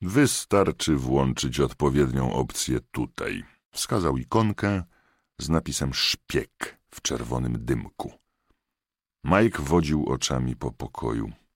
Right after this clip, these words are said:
Trofea hokejowe szydziły z niego. Mike dziwił się, że Adam ich nie pochował. Mike grał w hokeja w Dartmouth. Został zwerbowany przez zespół New York Rangers.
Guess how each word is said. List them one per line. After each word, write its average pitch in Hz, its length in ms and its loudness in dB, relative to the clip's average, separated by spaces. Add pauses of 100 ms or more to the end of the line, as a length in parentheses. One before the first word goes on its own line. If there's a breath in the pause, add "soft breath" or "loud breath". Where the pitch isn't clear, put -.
(920)
Trofea 78 500 4
hokejowe 76 560 2
szydziły 67 640 -2
z 58 140 -8
niego. 58 460 -4 (1040)
Mike 107 340 2
dziwił 67 500 0
się, 67 200 -4
że 64 180 0
Adam 64 280 -2
ich - 140 -8
nie 64 80 -4
pochował. 55 640 -6 (1300)
Mike 113 280 4
grał 98 380 6
w - 40 0
hokeja 71 800 2
w 58 120 -10
Dartmouth. 64 880 -2 (400)
Został 82 400 2
zwerbowany 87 720 6
przez 78 240 0
zespół 76 500 0
New 71 140 4
York 80 280 4
Rangers. 73 600 0